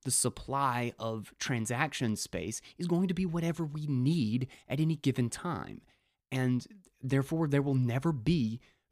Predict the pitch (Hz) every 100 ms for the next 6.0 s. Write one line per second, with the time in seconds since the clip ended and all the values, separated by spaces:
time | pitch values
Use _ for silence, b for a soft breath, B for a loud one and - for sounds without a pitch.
0 | _ 196 196 - 104 - - - B B
1 | - 131 156 202 196 - 143 143 190 196
2 | - - - - 127 - 143 143 147 139
3 | - 110 120 151 180 - 180 180 131 139
4 | - - 123 143 147 101 b b _ 135
5 | - - 143 165 131 117 135 180 214